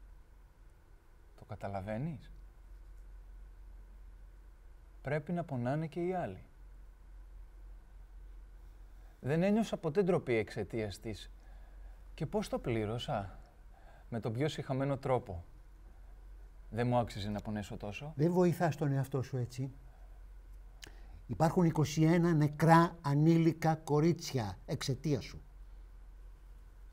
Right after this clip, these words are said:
Speaker 1: Και τι θέλεις να κάνω εγώ τώρα;
Speaker 2: Να μου μιλήσεις για εκείνες.
Speaker 1: Τι να σου πω και εσένα;
Speaker 2: Θα μπορούσες να τις πλησιάσεις αλλιώς.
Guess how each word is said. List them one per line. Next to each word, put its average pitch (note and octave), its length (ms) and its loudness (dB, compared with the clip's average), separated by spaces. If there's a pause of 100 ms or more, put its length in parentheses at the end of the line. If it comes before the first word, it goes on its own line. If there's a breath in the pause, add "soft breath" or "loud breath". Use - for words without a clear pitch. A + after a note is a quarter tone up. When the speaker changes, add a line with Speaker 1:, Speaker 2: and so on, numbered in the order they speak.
Speaker 1:
Και B2+ 100 -2
τι C3+ 120 0
θέλεις B2 260 2
να A#2+ 80 2
κάνω A2+ 220 0
εγώ G#2+ 160 -2
τώρα; G2+ 340 -4 (1700 loud breath)
Speaker 2:
Να A#3 120 4
μου A3+ 100 10
μιλήσεις A#3+ 360 6
για G#3+ 100 4
εκείνες. G#2+ 460 -4 (960)
Speaker 1:
Τι C3 60 -8
να A2 120 -4
σου - 140 -10
πω F#2+ 120 -10
και - 100 -14
εσένα; F2 460 -10 (2250)
Speaker 2:
Θα C#3+ 100 -2
μπορούσες E3+ 380 8
να G3+ 100 2
τις - 160 -10
πλησιάσεις A3 540 2
αλλιώς. C4 580 2